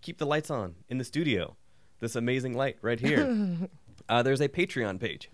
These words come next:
Speaker 1: patreon dot com slash about to review. There is some bonus content on there, some unaired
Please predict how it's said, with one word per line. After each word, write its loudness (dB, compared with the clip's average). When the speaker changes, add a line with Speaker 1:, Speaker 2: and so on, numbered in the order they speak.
Speaker 1:
patreon 0
dot 0
com -4
slash -4
about 0
to -4
review. -2
There 2
is -2
some -4
bonus 2
content -2
on -2
there, 0
some -6
unaired 2